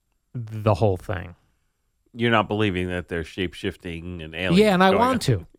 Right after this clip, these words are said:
Speaker 2: Yeah, of course.
Speaker 1: I want to
Speaker 2: I,
Speaker 1: believe
Speaker 2: I
Speaker 1: these
Speaker 2: want
Speaker 1: things.
Speaker 2: to believe. That's the old X-Files poster that was in, uh,
Speaker 1: Right.
Speaker 2: Fox Mulder's, uh, office.
Speaker 1: Yes, I want to believe.
Speaker 2: Yeah.
Speaker 1: There's a theory that there's a gigantic magnet buried in the ground there, so
Speaker 2: Yeah.
Speaker 1: that's what's,
Speaker 2: And
Speaker 1: uh,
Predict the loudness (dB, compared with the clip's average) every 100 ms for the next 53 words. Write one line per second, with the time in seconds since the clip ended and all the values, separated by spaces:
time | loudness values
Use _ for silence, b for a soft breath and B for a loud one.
0 | 2 4 4 2 0 2 0 -4 -4 2
1 | 4 6 4 4 4 4 4 2 0 2
2 | 0 -2 -6 -8 -4 -2 -4 -6 -8 -8
3 | -8 -4 -2 2 2 0 -2 0 0 -4
4 | -6 -6 -4 -6 -6 -6 -8 -10 -12 -10
5 | -10 -10 -12 -4 0 0 0 -2 0 0
6 | 0 -4 -4 -2 -2 -4 -2 0 2 2
7 | 0 -10 -20 -20 _ _ 0 2 2 2
8 | 2 2 4 2 0 0 0 0 -2 0
9 | 0 0 -2 b b b b 6 6 6
10 | 6 6 6 4 6 4 4 2 4 4
11 | 4 2 4 2 0 2 6 6 4 0
12 | 2 4 4 4 2 2 4 4 4 4
13 | 4 4 2 2 2 2 0 0 -2 -2
14 | 2 2 0